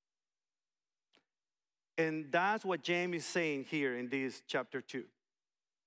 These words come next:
He's talking about partiality, the prejudice and partiality that is wrong, in particular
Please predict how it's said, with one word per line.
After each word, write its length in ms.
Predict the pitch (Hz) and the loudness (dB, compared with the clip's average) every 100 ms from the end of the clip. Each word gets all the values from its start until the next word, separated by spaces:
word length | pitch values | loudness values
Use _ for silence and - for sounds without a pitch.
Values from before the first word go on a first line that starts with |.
| _ _ _ _ _ _ _ _ _ _ _ _ _ | _ _ _ _ _ _ _ _ _ _ _ _ _
He's 180 | - 170 | -2 0
talking 400 | - 180 180 175 | 2 2 2 0
about 440 | 156 139 156 156 151 - _ _ _ _ _ _ _ _ _ | -2 2 2 0 -4 -14 _ _ _ _ _ _ _ _ _
partiality, 640 | 139 - 160 147 131 104 113 _ _ _ _ _ _ _ _ _ _ _ _ _ _ _ | -4 0 0 0 -2 -8 -16 _ _ _ _ _ _ _ _ _ _ _ _ _ _ _
the 80 | 143 - _ | -4 -4 _
prejudice 720 | 185 190 151 110 117 110 - _ _ | 0 0 -2 -4 -4 -6 -12 _ _
and 120 | 139 123 | -6 -4
partiality 720 | 127 - 151 143 117 110 - _ _ _ _ _ _ _ - | -2 0 0 0 -2 -6 -10 _ _ _ _ _ _ _ -2
that 140 | 139 | 0
is 140 | 165 | 0
wrong, 480 | 139 160 170 143 107 - _ _ _ _ _ _ _ _ _ - | 0 2 2 0 -4 -10 _ _ _ _ _ _ _ _ _ -6
in 140 | 151 | -4
particular 480 | 135 135 185 160 131 | -4 -2 -2 0 -2